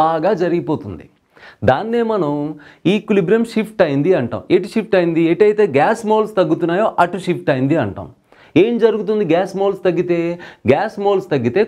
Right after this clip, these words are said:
కొలిజన్స్ తగ్గుతాయి, కొలిజన్స్ తగ్గితే ప్రెషర్ తగ్గుతుంది.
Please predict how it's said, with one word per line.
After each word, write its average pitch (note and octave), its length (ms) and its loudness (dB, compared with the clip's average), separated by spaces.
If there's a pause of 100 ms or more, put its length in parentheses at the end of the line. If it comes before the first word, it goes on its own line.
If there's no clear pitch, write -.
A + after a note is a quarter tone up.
కొలిజన్స్ G#3 440 2
తగ్గుతాయి, A2 340 -6 (340)
కొలిజన్స్ F3 460 0
తగ్గితే A2+ 300 -4 (240)
ప్రెషర్ D3 300 2 (100)
తగ్గుతుంది. G#2 460 -10